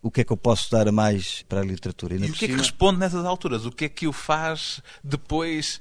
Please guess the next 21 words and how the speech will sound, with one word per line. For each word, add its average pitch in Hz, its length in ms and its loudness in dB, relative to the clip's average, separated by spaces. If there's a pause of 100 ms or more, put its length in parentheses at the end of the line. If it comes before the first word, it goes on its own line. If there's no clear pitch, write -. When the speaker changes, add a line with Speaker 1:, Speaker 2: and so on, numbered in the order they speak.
Speaker 2:
voltar 127 400 0
a 135 60 4
prevaricar? 139 800 2
Speaker 1:
<laughs> - 60 -10
Não, 127 760 10
não 147 80 8
faço 127 300 8
a 113 40 6
mínima. 110 260 4 (300)
Eu 110 160 2
penso, 113 440 0 (200)
até 139 140 0
porque 135 520 0 (340)
a - 120 0
literatura, 110 760 2
o 101 100 4
ato 110 300 2
de 104 120 -2
escrever, 95 500 -2
embora 98 320 2
seja 95 680 -2